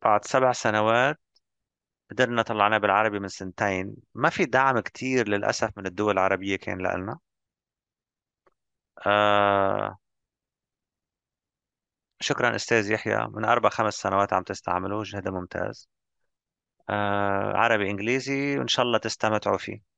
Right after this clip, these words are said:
وانشروا لو سمحتوا، لأن نحن، آه، ما بناخد أي فلوس، آه، ولكن، آه، بدنا الأجر يكون كبير، وإن شاء الله ال-، آه، دالا على المعروف كفاعله. بقى،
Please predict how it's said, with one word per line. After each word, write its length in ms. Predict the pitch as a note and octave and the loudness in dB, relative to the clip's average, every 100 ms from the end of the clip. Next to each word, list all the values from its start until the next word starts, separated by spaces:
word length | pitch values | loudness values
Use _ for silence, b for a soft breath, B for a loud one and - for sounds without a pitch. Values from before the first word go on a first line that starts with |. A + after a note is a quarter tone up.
| _ _ _ | _ _ _
وانشروا 500 | D3+ D3+ E3 C#3+ B2 | -2 2 4 4 4
لو 120 | G#2+ | 2
سمحتوا، 480 | - G#2 G#2+ - G#2 | 2 -2 -2 -4 -2
لأن 220 | G2+ G#2+ | 0 0
نحن، 220 | G#2+ A2+ | -4 0
آه، 640 | G#2 G#2+ - G2+ G2 F#2 - _ _ _ _ _ _ - | 2 2 -2 -6 -4 -6 -10 _ _ _ _ _ _ -14
ما 300 | G2 A#2+ A#2+ | -4 2 2
بناخد 420 | A2+ A2+ A2+ A2+ | 2 0 0 0
أي 460 | - A2 G#2+ G#2 G2+ F#2 F#2 | 2 2 0 0 0 -2 -4
فلوس، 560 | - C3 D#3+ - - | -2 -2 -2 -6 -8
آه، 180 | E2 G2+ | 0 2
ولكن، 560 | G#2 A2 A2+ - A2 - - | 4 2 0 -4 -4 -10 -8
آه، 120 | G2 | -6
بدنا 640 | G2+ A#2+ A2 G#2 A2 - F#2+ | -2 -2 2 2 2 -2 -6
الأجر 400 | F#2 F#2+ A2+ G#2+ | -2 0 0 -2
يكون 460 | - A2 G#2+ G2+ | -2 -2 -2 -4
كبير، 420 | F#2 G#2+ B2+ C#3+ B2 | -4 -2 0 0 -2
وإن 460 | G#2+ G2+ - - | -4 -6 -8 -8
شاء 180 | G#2 A#2+ | -2 0
الله 320 | A#2 G#2+ G2 | 2 2 2
ال-، 320 | G2+ G2+ G2 - _ _ _ _ _ _ _ _ _ _ _ _ - | 0 -2 -4 -10 _ _ _ _ _ _ _ _ _ _ _ _ -2
آه، 300 | G2+ F#2+ E2 | 0 2 0
دالا 440 | F#2+ B2+ B2+ A2+ | 2 2 4 4
على 160 | G#2 G#2+ G#2 G#2 - - | 4 4 2 -2 -10 -2
المعروف 340 | G2+ G#2 A2+ | 2 2 2
كفاعله. 560 | - G2 G2 A2 C3 C#3 | -2 0 4 4 2 -2
بقى، 480 | - G2+ A2 A2 | 0 2 2 0